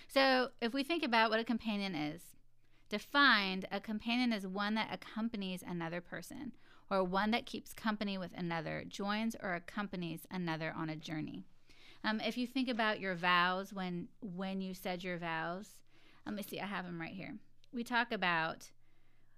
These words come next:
um, loving him, honoring him, and keeping him in sickness and health and poverty as in wealth,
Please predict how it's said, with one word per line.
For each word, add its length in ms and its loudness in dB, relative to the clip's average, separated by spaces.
um, 420 2
loving 560 0
him, 440 -2
honoring 800 -2
him, 500 -2
and 160 -4
keeping 440 -6
him 280 -4
in 100 -2
sickness 600 -6
and 100 -6
health 440 -2
and 120 -6
poverty 400 -2
as 140 -4
in 140 -6
wealth, 300 -4